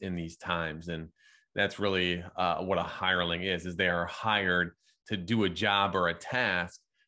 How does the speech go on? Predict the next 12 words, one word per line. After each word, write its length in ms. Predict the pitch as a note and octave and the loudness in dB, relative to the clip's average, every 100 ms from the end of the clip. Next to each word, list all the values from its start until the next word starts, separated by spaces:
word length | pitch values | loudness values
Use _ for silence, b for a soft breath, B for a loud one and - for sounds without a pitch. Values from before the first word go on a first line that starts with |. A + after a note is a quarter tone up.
| _ | _
but 200 | A2 F#2+ | 0 0
that 240 | G2+ G2 - | 2 0 -2
sh-, 160 | - | -4
that 240 | - F2+ - | 0 -2 -4
flock 420 | - B2 B2 A2 | 0 4 4 2
that 140 | G2 | 0
they've 240 | G2 F#2 F2+ | 2 2 0
been 100 | F2 | -4
hired 420 | - A2 G#2 G2 | -2 2 2 2
to 60 | G2 | -2
protect, 840 | F#2 F2 - D3+ B2+ F2+ - - b b _ _ | -6 -10 -6 0 2 2 0 -12 b b _ _
um, 560 | - G2 F2+ E2+ E2+ | -4 0 0 0 -4